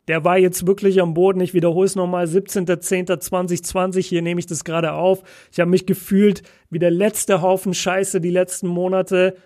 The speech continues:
was diesen Podcast angeht. Und die letzten Wochen habe ich mein eigenes Training so hart in den Sand gesetzt und vernachlässigt, dass ich es nicht anders beschreiben kann als wirklich den Ground Zero.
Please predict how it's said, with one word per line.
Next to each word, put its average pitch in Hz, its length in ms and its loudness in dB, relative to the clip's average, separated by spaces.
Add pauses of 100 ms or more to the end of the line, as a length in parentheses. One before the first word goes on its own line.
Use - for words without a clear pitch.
(160)
was 175 240 -2
diesen 185 260 0
Podcast 190 520 0
angeht. 185 480 0
Und 160 200 -6
die 160 60 0
letzten 180 460 0
Wochen 180 280 2
habe 165 140 0
ich 151 80 -8
mein 165 220 0
eigenes 175 480 0
Training 170 320 -2
so 151 520 0
hart 190 280 0
in 170 100 -2
den 160 140 0
Sand 185 260 -2
gesetzt 165 380 -2
und 156 100 -2
vernachlässigt, 170 920 -2 (120)
dass 190 220 2
ich 220 100 0
es 165 80 -2
nicht 196 280 0
anders 196 260 0
beschreiben 185 560 0
kann 190 400 0
als 165 300 -4
wirklich 185 320 2
den 165 160 0
Ground 165 380 0
Zero. 196 480 0